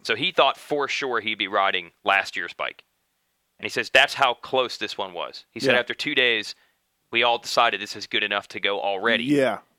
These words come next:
Speaker 1: So that was big. He was
Speaker 2: Right.
Speaker 1: seemed like he was pretty pumped coming in.
Speaker 2: I don't think the Honda dudes are very,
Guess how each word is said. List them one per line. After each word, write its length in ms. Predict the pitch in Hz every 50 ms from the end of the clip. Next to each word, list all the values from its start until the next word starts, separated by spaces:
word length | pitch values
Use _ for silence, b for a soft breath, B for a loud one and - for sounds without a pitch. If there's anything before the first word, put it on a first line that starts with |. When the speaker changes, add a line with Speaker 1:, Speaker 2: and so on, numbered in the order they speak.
| _ _ _
Speaker 1:
So 140 | - - 110
that 160 | 113 131 123
was 100 | 117 117
big. 280 | - - 139 131 117 -
He 80 | 120 127
was 100 | 123 117
Speaker 2:
Right. 100 | 101 80 - _ _ _
Speaker 1:
seemed 320 | - - - - 330 349
like 100 | 349 - -
he 40 |
was 120 | 175 147 -
pretty 240 | - - 214 180 147
pumped 340 | - - 208 214 - - -
coming 220 | - 143 131 123
in. 120 | 135 123 - _ _ _ _ _ _ _ _ _ _ _ _ _ _ _ _ _ _
Speaker 2:
I 100 | - 156
don't 140 | 190 214 -
think 260 | - 170 151 127 120
the 160 | 127 139 135 120
Honda 220 | 151 156 156 147
dudes 200 | 127 127 123 113
are 80 | 120 110
very, 360 | 113 117 123 120 117 107